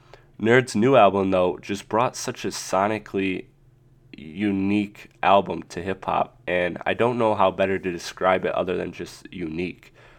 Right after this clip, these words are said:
Uh, the production is out of this world, bouncing between hip-hop, pop, rock, and other genres. Um,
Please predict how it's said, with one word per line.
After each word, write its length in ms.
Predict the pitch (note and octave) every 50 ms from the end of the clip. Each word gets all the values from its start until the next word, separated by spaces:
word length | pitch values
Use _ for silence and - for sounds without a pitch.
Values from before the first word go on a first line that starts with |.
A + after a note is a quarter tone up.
| _ _ -
Uh, 140 | - F2 D#2+
the 80 | D#2+ E2+
production 500 | - - F#2+ G2+ A2 A2+ - - G#2+ G2
is 180 | F2 F#2+ - - -
out 160 | G2 G2+ G2
of 80 | G2+
this 180 | G2 F#2+ - -
world, 300 | G2 F#2+ F#2+ G2 F#2 F2+
bouncing 400 | - F#2 F#2 F2+ - - F#2 F2
between 360 | F2 F#2 - - F#2+ D#2+ -
hip-hop, 600 | F2+ G2 F2+ F2 - - F2+ E2+ E2+ - - -
pop, 420 | - - F2 E2+ E2 E2 - - - -
rock, 440 | - F#2 F2+ F2+ F2+ F2 F2 - E2+
and 120 | E2+ D#2+
other 280 | E2+ F2+ F2 F2+ F2 E2+
genres. 580 | - F#2 F2+ E2+ E2+ F2+ F2 F2 F2+ F2+ - - - - - - - - - _ _ _ _ _ _ _ _ _ _ -
Um, 600 | F#2+ F2 F2 F2 F2 E2+ D#2 D#2 D2+ D2+ -